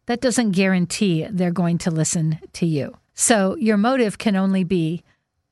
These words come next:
that you want to do it for them. But as I always say, whatever you want, give it away. So if you want people to listen to you, be a good listener. And if you find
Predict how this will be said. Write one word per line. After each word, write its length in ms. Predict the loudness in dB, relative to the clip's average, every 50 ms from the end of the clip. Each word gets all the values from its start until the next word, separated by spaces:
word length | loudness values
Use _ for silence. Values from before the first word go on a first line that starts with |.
| _ _ _ _ _ -2
that 180 | -2 0 0
you 160 | 0 0 2
want 300 | 2 0 0 -2 -2 -4
to 100 | -4 -2
do 220 | 0 0 2 0 0
it 140 | -2 -6 -6
for 160 | -4 -2 -2
them. 400 | 0 -2 -2 -4 -6 -8 -10 -12 _ _ _ _ _
But 300 | 0 2 2 0 -2 -4 _ _ _ _ _ _ _ _
as 220 | 0 0 2 2 2
I 140 | 2 2 2
always 300 | 2 2 2 0 0 0
say, 480 | -2 -2 0 0 0 -2 -4 -6 -8 -6
whatever 400 | -2 0 0 2 2 2 2 2
you 160 | 0 2 2 0
want, 480 | 0 0 -2 -2 -2 -2 -4 -4 -4
give 180 | -2 -2 -2 0
it 80 | -2
away. 440 | 0 0 0 0 -2 -4 -6 -10 -16 _ _ _ _ _ -20 -20 -20 _ -4
So 240 | 0 0 2 2 0
if 180 | -2 -2 -2
you 80 | -2 0
want 260 | 0 0 -2 -2 -4
people 300 | -4 -4 -2 -2 -2 -2
to 140 | -2 -2 0
listen 400 | 0 0 0 0 0 -2 -2 0
to 100 | 0 -2
you, 340 | -2 0 0 -2 -4 -6 -8 -12 _ _ _ _ _ _ _ _ -8 -4 -2
be 180 | 0 0 0
a 60 | 2
good 220 | 2 2 2 2 2
listener. 540 | 0 0 -2 -2 -4 -6 -6 -6 -6 -10 -12 -12 _ _ _ _ _ _ -4
And 120 | 0 0 0
if 120 | 0 0
you 100 | -2 -2
find 560 | 0 0 0 2 2 2 2 2 0 -2 -4